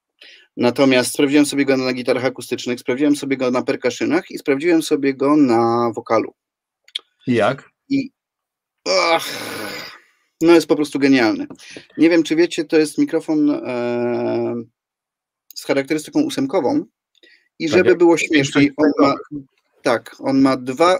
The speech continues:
Speaker 1: różne brzmienia. On z jednej strony brzmi ciemno, a z drugiej strony brzmi jasno, co mnie dzisiaj po prostu rozwaliło. To po prostu rozsypało system.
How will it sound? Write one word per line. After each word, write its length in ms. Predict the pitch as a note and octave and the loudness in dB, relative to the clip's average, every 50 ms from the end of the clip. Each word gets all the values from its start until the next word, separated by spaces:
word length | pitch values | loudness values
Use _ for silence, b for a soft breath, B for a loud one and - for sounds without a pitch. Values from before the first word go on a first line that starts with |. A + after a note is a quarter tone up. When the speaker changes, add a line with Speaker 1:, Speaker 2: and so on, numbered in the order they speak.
| - - | -2 -8
Speaker 1:
różne 520 | G#2+ - C#3+ - E3+ D#3+ D3 C#3+ D3+ D3+ | -6 -4 -2 2 4 4 4 4 2 2
brzmienia. 460 | C#3+ D3 C#3+ D3 C#3 A#2 G#2 - - - b b b b b b - | 2 0 2 2 2 2 0 -4 -8 -12 b b b b b b -8
On 160 | - C3 C#3 | -4 -2 -2
z 60 | C#3 | -2
jednej 320 | D3 E3+ F#3+ E3 D3+ D3+ C#3 | 2 2 2 4 4 4 2
strony 340 | C3+ - - C3 B2+ B2 A#2 | 2 0 -4 -2 -2 -2 -4
brzmi 260 | A#2 A2+ A#2+ A#2 A2+ | -6 -6 -8 -8 -6
ciemno, 500 | - - D3+ C3+ C3+ C3+ D#3+ A3 D4 - _ _ _ _ _ _ - | -2 0 2 2 4 2 2 0 -2 -8 _ _ _ _ _ _ -6
a 80 | - E3 | -6 -6
z 100 | D#3+ D3+ | -6 -4
drugiej 220 | C#3+ C#3 C#3 C#3+ | -8 -4 -4 -4
strony 320 | C#3 - - C3+ B2+ B2 A#2+ | -4 -4 -6 -6 -4 -4 -6
brzmi 200 | B2 B2+ C3 C3 | -6 -6 -4 -4
jasno, 220 | C3 C3+ - - | -4 -4 -6 -8
co 140 | C3+ - D3 | -6 -2 0
mnie 160 | C#3 C#3 C3+ | 0 0 0
dzisiaj 260 | C3+ C#3 - - C#3+ | -2 -4 -4 -4 -4
po 100 | C3+ C#3 | -4 -4
prostu 560 | B2 B2+ C#3+ C#3+ - - - C3+ C3 C3 C3+ C3+ b b b b b | -6 -6 -6 -6 -6 -4 -4 -4 -2 -2 -4 -6 b b b b b
rozwaliło. 680 | - E3+ G3 G3 D#3 D#3 D3+ A#2+ G#2 - G2+ G2 - _ _ _ _ _ _ _ _ _ _ _ _ _ _ _ _ _ _ - - - - | 4 6 6 6 6 6 4 2 2 0 -6 -8 -10 _ _ _ _ _ _ _ _ _ _ _ _ _ _ _ _ _ _ -20 -16 -8 -4
To 160 | F#3+ F#3 D#3 | -2 -2 -2
po 100 | F3 F3 | -2 -2
prostu 260 | E3+ E3+ E3 - E3+ | -2 -2 -2 2 2
rozsypało 460 | D#3+ D3 - - D3+ C#3+ C3 A2 A2 | 2 2 2 0 -2 0 0 0 0
system. 380 | - - - - - - - | -2 -8 -12 -12 -12 -14 -14